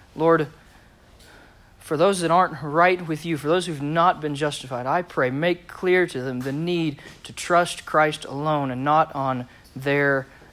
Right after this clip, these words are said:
efforts, not on their obedience, but only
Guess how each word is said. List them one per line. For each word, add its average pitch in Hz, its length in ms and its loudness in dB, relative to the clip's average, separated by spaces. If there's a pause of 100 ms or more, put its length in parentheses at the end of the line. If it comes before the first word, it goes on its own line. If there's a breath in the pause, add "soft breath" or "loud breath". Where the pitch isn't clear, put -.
(100)
efforts, 123 480 -6
not 147 320 0
on 127 220 -8
their 135 400 -2 (480 loud breath)
obedience, 131 840 -6 (1600 soft breath)
but 127 140 -4
only 135 420 -2